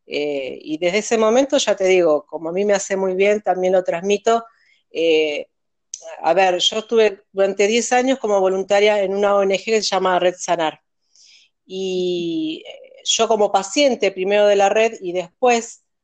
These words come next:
como, como la persona a cargo de un grupo, psicoeducando,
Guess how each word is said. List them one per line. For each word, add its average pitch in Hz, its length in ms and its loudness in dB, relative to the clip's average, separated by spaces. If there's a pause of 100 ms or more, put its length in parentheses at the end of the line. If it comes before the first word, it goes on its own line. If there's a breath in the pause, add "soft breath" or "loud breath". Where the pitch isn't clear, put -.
(300)
como, 165 800 0 (920)
como 165 200 -2
la 170 120 0
persona 202 540 -2
a 170 80 -6
cargo 190 260 0
de 190 60 2
un 196 140 -4
grupo, 226 680 2
psicoeducando, 196 1300 0